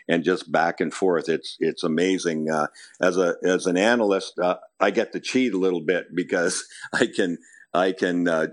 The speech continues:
you know, look down at my notes or my, uh, you know, I keep a card of, of all the names and numbers, and, um, I don't have to do it second to second the way they do. So there are ways to get around it. That's what they call experience, right, Dave?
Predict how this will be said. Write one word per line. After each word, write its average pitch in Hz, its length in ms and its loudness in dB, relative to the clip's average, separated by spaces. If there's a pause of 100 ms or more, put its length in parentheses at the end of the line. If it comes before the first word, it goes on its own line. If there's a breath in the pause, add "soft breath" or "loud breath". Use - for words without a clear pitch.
you 95 160 0
know, 85 120 0
look 101 260 0
down 95 260 2
at 87 60 -6
my 85 200 0
notes 98 340 2
or 87 80 0
my, 78 360 0
uh, 73 180 -2
you 85 120 0
know, 80 140 0
I 80 80 2
keep - 260 -4
a - 40 -6
card 95 460 2
of, 73 140 -6 (160)
of 73 140 -8
all 82 240 0
the 76 280 -4
names 85 400 0
and 78 140 -6
numbers, 85 560 -2
and, 78 160 -6 (400 loud breath)
um, 69 300 -2
I 87 120 4
don't 90 220 0
have 95 180 2
to 90 80 -2
do 98 220 2
it 82 140 -2
second 92 440 0
to 85 80 -6
second 90 500 0
the 80 100 0
way 78 200 0
they 85 240 0
do. 73 280 -2
So - 260 -2 (220 loud breath)
there 120 120 2
are 123 120 0
ways 135 280 0
to 123 80 -2
get 113 140 0
around 110 320 0
it. 90 100 -2
That's 120 220 -6
what 123 120 -2
they 123 100 -2
call 113 260 -2
experience, 98 720 -4
right, 85 240 -2
Dave? 127 300 0